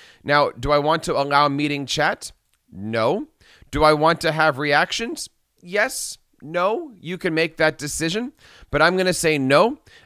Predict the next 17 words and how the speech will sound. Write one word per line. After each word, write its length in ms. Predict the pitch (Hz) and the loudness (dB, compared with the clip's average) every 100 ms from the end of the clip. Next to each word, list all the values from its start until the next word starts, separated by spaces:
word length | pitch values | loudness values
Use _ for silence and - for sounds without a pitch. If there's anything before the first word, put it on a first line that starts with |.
| - | -2
And 140 | 156 | 0
do 100 | 160 | 4
I 100 | 175 | 4
want 200 | 170 175 | 4 2
to 80 | 175 | 0
provide 420 | 156 165 160 151 | -2 2 2 2
cart 380 | - - 170 - | -4 0 0 0
captions? 540 | - 170 160 170 170 - | -2 -2 -2 -4 -8 -4
I'm 200 | 170 190 | -4 -4
gonna 180 | 190 175 | -6 -6
say 220 | - 147 | -6 -6
no. 200 | 127 110 | -4 -6
Cart 320 | - - - | -2 0 0
captions 540 | - 196 185 185 180 - | 0 0 0 -4 -8 -6
is 200 | 156 147 | -6 -4
a 100 | 147 | -4
way 400 | 131 143 170 | -2 -2 -2